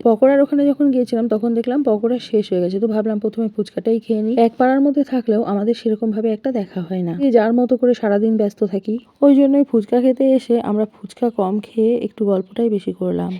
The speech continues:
এই বিয়ে বাড়িটা আমাদের বাড়ি থেকে তিন চারটে বাড়ির পরেই। তো দেখো, তার পাশাপাশি কিন্তু আমাদের আরেকটা দাদার সাথে দেখা হয়ে গেল,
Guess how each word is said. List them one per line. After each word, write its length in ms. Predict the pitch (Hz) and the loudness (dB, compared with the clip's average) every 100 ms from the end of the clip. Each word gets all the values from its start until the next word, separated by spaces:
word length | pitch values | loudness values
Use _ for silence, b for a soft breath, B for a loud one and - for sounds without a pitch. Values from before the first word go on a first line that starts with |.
| - | 2
এই 140 | 254 | 2
বিয়ে 200 | 226 226 | 4 2
বাড়িটা 320 | 240 254 226 226 | 4 2 2 -2
আমাদের 340 | 214 202 208 | 0 -2 -2
বাড়ি 260 | 220 190 196 | -2 0 -2
থেকে 360 | 185 220 220 240 | -2 -2 0 -2
তিন 220 | - 220 226 | -2 -2 0
চারটে 300 | 233 - 233 | -4 -2 -2
বাড়ির 260 | 240 277 | 0 -2
পরেই। 440 | - 190 180 175 180 b b - | 0 0 0 -4 -8 b b 0
তো 60 | |
দেখো, 240 | 262 254 269 | 2 4 4
তার 140 | 247 | 4
পাশাপাশি 500 | 240 220 233 233 233 | 2 0 2 2 0
কিন্তু 480 | 233 240 226 240 240 - | -2 -2 0 0 0 0
আমাদের 360 | 208 214 220 | -2 0 0
আরেকটা 420 | - 196 196 208 | 0 0 -2 -2
দাদার 240 | 208 190 196 | 0 0 -2
সাথে 260 | 214 202 | -2 -2
দেখা 280 | 202 190 202 | -2 -2 -2
হয়ে 220 | 208 208 | 0 0
গেল, 260 | 202 190 214 | 0 0 -2